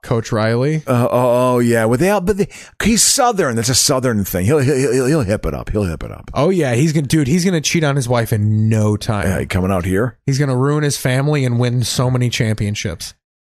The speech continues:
Speaker 2: <laughs> Look at, I'm gonna act with Connery.
Speaker 1: Chicago Fire, Blacklist, Shameless, Dateline N B C in twenty twenty all took losses.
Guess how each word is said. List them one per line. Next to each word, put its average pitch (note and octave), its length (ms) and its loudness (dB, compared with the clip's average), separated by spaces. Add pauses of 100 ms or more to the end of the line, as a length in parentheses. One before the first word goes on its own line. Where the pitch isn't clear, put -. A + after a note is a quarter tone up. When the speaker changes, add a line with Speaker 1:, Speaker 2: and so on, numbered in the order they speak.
(360)
Speaker 2:
<laughs> E3 320 -2
Look F3 300 0
at, D#3 120 0 (460)
I'm A#2+ 60 0
gonna B2+ 200 2
act A2+ 260 -2
with A#2+ 140 -4
Connery. G#2 580 0 (600)
Speaker 1:
Chicago E3+ 580 0
Fire, F3 340 0
Blacklist, C#3+ 640 0
Shameless, F3 720 0 (140)
Dateline D3 560 0
N D3 100 0
B D3 100 0
C C3+ 200 -2
in C3 100 0
twenty C3 280 -2
twenty B2 440 -2
all B2+ 200 0
took A#2 320 -4
losses. D#2+ 640 -8